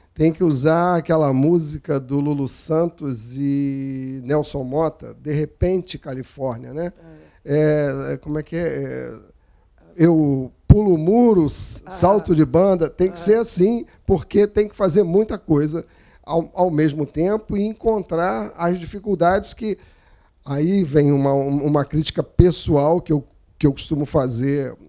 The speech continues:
Speaker 1: ao pessoal em geral de R H, acabar com o chororô. Porque a área é muito vista como uma área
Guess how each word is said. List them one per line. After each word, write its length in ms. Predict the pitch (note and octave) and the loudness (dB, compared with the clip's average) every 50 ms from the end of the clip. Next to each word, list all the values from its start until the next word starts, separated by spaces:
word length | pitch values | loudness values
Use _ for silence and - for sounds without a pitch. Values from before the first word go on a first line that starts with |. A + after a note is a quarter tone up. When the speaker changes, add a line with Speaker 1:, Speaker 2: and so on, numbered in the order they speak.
| _ | _
Speaker 1:
ao 120 | C#3+ D3 C#3+ | -6 -6 -4
pessoal 680 | C#3+ - C#3 B2+ - - D3 C3 B2+ C3 B2+ A#2+ A#2+ | 2 2 2 2 2 -6 -6 -6 -6 -6 -8 -8 -6
em 140 | C3 D3 D3 | -4 -4 -2
geral 440 | C3+ C#3+ C3+ B2 B2+ B2 B2 B2+ B2+ - _ _ _ _ _ _ _ _ F3 E3 C3+ | -2 -2 -4 -4 -4 -6 -8 -8 -10 -12 _ _ _ _ _ _ _ _ -20 -20 -20
de 220 | G#2+ A2 A#2 C#3 | -8 -2 2 2
R 100 | F3 C3+ | 4 4
H, 300 | B2+ B2+ B2+ C3+ E3+ F#3 F3+ | 2 0 -2 0 0 -2 -2
acabar 640 | - - F3 F#3+ - - G#3+ F3 C3+ C#3+ C#3+ D#3 | -2 -4 -6 -4 -4 -2 -2 -2 0 0 -2 -2
com 100 | - G#3 | 0 -2
o 40 | F#3+ | -2
chororô. 600 | - - F#3+ F3+ F#3 G#3+ A3+ F#3+ D3 B2 A#2 - - - _ _ _ _ _ _ _ _ _ _ _ _ _ _ _ - | -2 0 0 2 4 4 4 4 2 -2 -4 -10 -16 -20 _ _ _ _ _ _ _ _ _ _ _ _ _ _ _ -2
Porque 380 | - C#3+ - - _ - D3+ D#3 | -2 -2 -2 -4 _ -2 0 2
a 100 | D#3+ D#3+ | 2 2
área 340 | D#3 D3 D3+ D#3+ F3 F#3 | 2 2 2 2 2 2
é 40 | F#3+ | 2
muito 320 | E3+ D#3+ F3 G3+ G3+ G#3 F#3 | 2 2 0 0 0 0 -2
vista 480 | C3+ A#2 C3+ D3 E3+ E3 - - F#3 | -2 0 0 0 0 -2 -4 -6 -8
como 220 | - - F3+ F3+ F3 | -8 -8 -6 -4 -4
uma 160 | E3+ E3 D3+ | -2 -2 -2
área 460 | D3 C#3+ C#3+ D3 E3 F3 F3 F3 - | -2 -4 -4 -4 -4 -6 -8 -10 -14